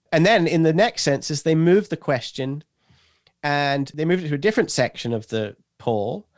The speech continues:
And th-, they also started to ask you more details. So instead of just checking the box Christian, you now had to ask,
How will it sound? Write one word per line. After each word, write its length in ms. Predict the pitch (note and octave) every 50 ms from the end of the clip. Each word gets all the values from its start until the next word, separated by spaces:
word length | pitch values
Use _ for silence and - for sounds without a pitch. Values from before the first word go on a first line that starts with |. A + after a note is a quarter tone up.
| _ _ _ _ -
And 200 | D#3 D3+ D3+ D#3
th-, 100 | - _ -
they 160 | D3 D3+ -
also 340 | - F#3 A3 A#3 - - D3+
started 280 | - - D3+ D3 C3+ -
to 80 | D3 C#3+
ask 220 | C#3 C3 - -
you 60 | C3
more 180 | C3 C#3 C3+ A#2+
details. 460 | - F#3+ A3+ G#3+ - B2+ G2+ F#2 -
So 100 | - C3+
instead 300 | C3+ B2 - - F#3+ G3
of 80 | G3+ E3
just 240 | - E3 D3 - -
checking 340 | - F3 D#3 - - C#3+ C3
the 60 | B2+
box 280 | C3 B2 G#2+ - -
Christian, 460 | - - - A3+ - - - A#2 A#2 A#2
you 80 | C3
now 180 | C#3 D#3+ F#3 F#3
had 180 | F#3 E3 C3+
to 80 | - A2
ask, 360 | B2+ B2+ B2 B2 - - -